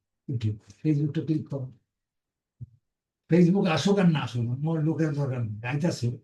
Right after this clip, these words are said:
আমার লোকের দরকার নেই। আমার দরকার কি? এই লিঙ্কটা, এই লিঙ্ক। ডাক্তার Facebook-এ লিঙ্ক।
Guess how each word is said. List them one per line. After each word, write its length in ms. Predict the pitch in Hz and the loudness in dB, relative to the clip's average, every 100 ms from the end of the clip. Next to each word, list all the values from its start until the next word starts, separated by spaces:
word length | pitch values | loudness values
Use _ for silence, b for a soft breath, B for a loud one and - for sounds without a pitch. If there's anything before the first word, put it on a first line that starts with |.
| _ _ _ _ _ _ | _ _ _ _ _ _
আমার 220 | 131 143 | -4 0
লোকের 280 | 151 156 156 | 0 2 0
দরকার 280 | 135 120 113 | -2 -4 -4
নেই। 160 | 101 104 | -6 -6
আমার 180 | 123 139 | -6 -2
দরকার 320 | 151 147 151 | -2 0 0
কি? 80 | 156 131 117 - | 0 2 0 0
এই 100 | 139 | 0
লিঙ্কটা, 340 | 147 131 117 | 2 2 0
এই 100 | 113 | -2
লিঙ্ক। 280 | 110 110 104 _ _ _ _ _ _ _ _ _ - | -4 -4 -8 _ _ _ _ _ _ _ _ _ -6
ডাক্তার 260 | 143 156 | -4 0
Facebook-এ 480 | 156 131 143 135 135 | 0 2 0 0 -4
লিঙ্ক। 160 | 123 | -2